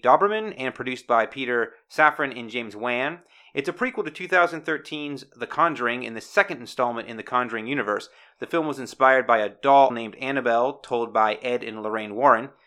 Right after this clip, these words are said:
The film stars Annabelle Wallis, Ward Horton, and Alfre Wood-, Woodard. Okay, so the first thing we usually do is go through if we've seen this movie before, what our expectations were going in, and how we felt about it.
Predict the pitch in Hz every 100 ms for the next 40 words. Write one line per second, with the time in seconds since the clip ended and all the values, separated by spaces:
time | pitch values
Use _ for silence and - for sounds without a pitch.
0 | _ _ - 135 170 160 139 147 143 135
1 | 143 135 127 117 123 175 180 - - _
2 | _ _ 120 156 165 135 156 156 156 151
3 | 143 _ _ - 135 135 131 135 - 131
4 | 127 117 104 135 - - - 123 123 104
5 | 95 - - _ _ _ _ _ _ 117
6 | 113 117 101 - 156 135 - - _ _
7 | _ _ - 139 220 196 196 185 190 190
8 | 175 170 240 202 147 156 156 147 - 156
9 | 151 147 143 127 - _ - 143 117 -
10 | 196 208 202 208 196 202 202 202 202 202
11 | 196 180 131 135 127 - 131 151 147 139
12 | 147 143 139 135 127 160 175 170 123 127
13 | 117 185 190 175 180 175 170